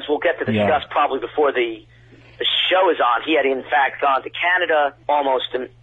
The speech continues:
Speaker 1: not too long after he escaped, and he eventually is going to flee to Canada from Atlanta after the assassination.
Speaker 2: Mm-hmm.
Speaker 1: They, they trace a number of items. Beer cans have his fingerprints on them. Uh,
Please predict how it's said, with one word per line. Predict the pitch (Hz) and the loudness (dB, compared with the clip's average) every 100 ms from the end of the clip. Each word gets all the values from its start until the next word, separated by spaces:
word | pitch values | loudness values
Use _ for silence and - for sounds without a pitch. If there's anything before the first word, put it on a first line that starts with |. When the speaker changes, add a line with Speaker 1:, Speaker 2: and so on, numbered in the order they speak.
| - | -10
Speaker 1:
not | 156 165 170 - | -2 0 0 0
too | 165 | -2
long | 151 131 131 151 165 | 0 0 -2 0 0
after | 175 185 | 0 -2
he | 165 175 | 0 -2
escaped, | - - 135 170 - | -2 -2 0 -2 -2
and | 135 127 | -2 0
he | 139 | -2
eventually | 123 123 170 - 143 131 120 127 - - - | -2 -2 -2 -2 2 2 0 -4 -10 -20 -10
is | 120 | -6
going | - 143 131 - | -2 0 -2 -6
to | - - | -12 -6
flee | 170 185 | -4 -4
to | 175 | -4
Canada | - 131 123 123 120 - | -4 -2 -2 -2 -2 -2
from | 131 | -2
Atlanta | 120 127 151 160 127 104 107 - - - 139 | -2 -2 0 -2 0 0 -2 -10 -20 -4 0
after | - - 123 | 0 0 -4
the | 113 | -4
assassination. | - 123 113 - 117 120 - - - - | -2 -2 -2 -4 -4 -2 -4 -8 -14 -6
Speaker 2:
Mm-hmm. | 113 98 95 98 92 - - | -4 -2 -4 -6 -10 -6 0
Speaker 1:
They, | 147 143 139 | 2 0 -2
they | 165 151 | -4 -4
trace | - 220 208 180 | -2 -2 -2 -2
a | 156 | -2
number | 156 180 196 185 160 | 0 0 0 2 2
of | |
items. | 127 135 139 123 110 | 2 0 0 -4 -6
Beer | 147 165 160 | -2 0 0
cans | - 151 151 143 | -2 -4 -4 -4
have | 139 135 | -4 -4
his | 131 | -4
fingerprints | 147 139 135 143 135 123 | -4 -2 -4 -4 -4 0
on | 127 127 | 0 2
them. | 127 123 123 123 - - - - - - | 2 0 -2 -14 -20 -20 -20 -20 -10 -2
Uh, | 107 101 107 | 0 2 0